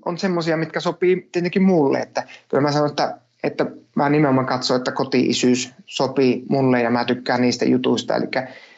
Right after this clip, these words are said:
kyllähän mä tykkään laittaa kotia ja, ja laittaa ruokaa ja olla niiden lasten kanssa. Että, että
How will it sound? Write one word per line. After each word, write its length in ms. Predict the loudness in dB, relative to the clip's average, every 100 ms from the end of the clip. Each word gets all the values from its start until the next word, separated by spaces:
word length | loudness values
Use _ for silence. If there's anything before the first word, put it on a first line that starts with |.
| _ _ 0
kyllähän 200 | 2 2
mä 100 | 2
tykkään 320 | 0 -2 -2
laittaa 340 | 0 -2 -4 -4
kotia 480 | -4 -4 0 0
ja, 340 | 0 0 -2 -6 _ -6
ja 140 | -4
laittaa 300 | -4 -4 -2
ruokaa 540 | 0 0 -2 -2 -2
ja 160 | 0 -2
olla 180 | -2 -4
niiden 220 | -4 -4
lasten 340 | -4 -6 -6
kanssa. 440 | -6 -6 -4 -4 -4
Että, 280 | -4 -6 -8 -20 _ _ _ -20 -8
että 540 | -2 -2 0 -2 -4